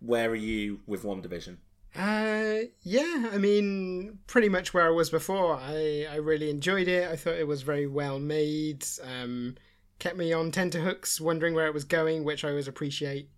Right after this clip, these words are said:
Speaker 2: Um, one of the problems I had with the Netflix shows is that they were slow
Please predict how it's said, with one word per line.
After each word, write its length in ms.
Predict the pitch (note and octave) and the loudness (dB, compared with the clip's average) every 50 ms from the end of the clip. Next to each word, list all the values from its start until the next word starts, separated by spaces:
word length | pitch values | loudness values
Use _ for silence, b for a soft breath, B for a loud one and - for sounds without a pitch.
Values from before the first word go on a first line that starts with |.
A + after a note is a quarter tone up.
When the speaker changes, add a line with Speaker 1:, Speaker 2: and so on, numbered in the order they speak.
| - - - - | -20 -20 -14 -12
Speaker 2:
Um, 480 | C3 C3 C3 B2+ C3 C3 C3 C3 C#3+ C#3+ - b b b b b b b b b b b b b b | -10 -10 -10 -10 -10 -10 -10 -12 -12 -14 -16 b b b b b b b b b b b b b b
one 160 | - E3 F3 F3+ | 2 4 4 4
of 80 | E3 | 6
the 80 | E3 D3+ | 4 2
problems 320 | D3+ F3 D#3+ D#3+ D#3+ D3+ | 4 4 2 4 2 2
I 60 | E3 | 0
had 160 | D#3+ E3+ D#3 C#3+ | 2 0 2 2
with 100 | D#3 D3 | 2 2
the 60 | D3+ | 2
Netflix 460 | D#3+ D#3+ D3 A#2 - D#3 D3 B2 - | 2 0 -2 -2 -4 -8 -8 -4 -2
shows 360 | - E3+ D#3 D#3 D#3 D#3 D3 | 0 2 2 2 2 2 0
is 160 | D#3+ D3+ D3+ | -2 -2 2
that 180 | - D#3+ D#3+ D#3+ | 2 2 2 2
they 100 | D#3+ D#3+ | 2 2
were 100 | D3+ D3+ | 2 2
slow 640 | D3+ - - - F3 F3+ E3+ E3 D#3+ D#3 D3+ D3+ D3 | 2 2 2 4 6 6 8 8 8 6 6 2 -2